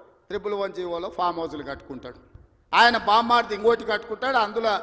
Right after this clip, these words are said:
దీపావళి పండుగ వచ్చిందని చిచ్చుబుట్లు కాకుండా సారా బుట్లు పెట్టి దావతులు చేస్తాడు. ఏమనంటే, "మేము క్యాసినో నడుపుకుంటాం, మేము సారా బుట్లు పెట్టుకుంటాం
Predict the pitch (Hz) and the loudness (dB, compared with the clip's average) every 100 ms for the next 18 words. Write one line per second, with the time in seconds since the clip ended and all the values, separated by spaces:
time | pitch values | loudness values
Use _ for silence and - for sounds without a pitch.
0 | - - - 202 214 214 208 196 185 180 | -6 -20 -10 -8 -4 -2 -2 -4 -6 -6
1 | 185 190 180 180 247 277 - _ 208 - | -12 -10 -10 -8 -8 -12 -18 _ -16 -10
2 | 247 233 208 190 185 190 233 214 185 190 | -8 -6 -4 -2 -2 -6 -8 -2 -2 -2
3 | 185 165 165 151 208 156 151 151 143 127 | -6 -8 -8 -8 -8 -6 -6 -6 -10 -10
4 | 127 - 123 - - - - - - - | -14 -12 -16 -16 -20 -20 -20 -20 -20 -18
5 | 1077 1077 - - - - - - 233 240 | -16 -14 -18 -20 -20 -20 -16 0 4 4
6 | 240 247 277 254 240 208 220 240 247 240 | 4 0 0 -2 -4 0 0 0 -2 -2
7 | 220 214 220 220 226 277 277 - - _ | -2 -4 -6 -8 -4 -4 -4 -16 -20 _
8 | - 202 202 185 - 180 214 208 180 180 | -8 -6 -6 -8 -4 -2 0 -2 -6 -6
9 | 214 202 202 226 226 277 | -4 -4 -6 -8 -4 -4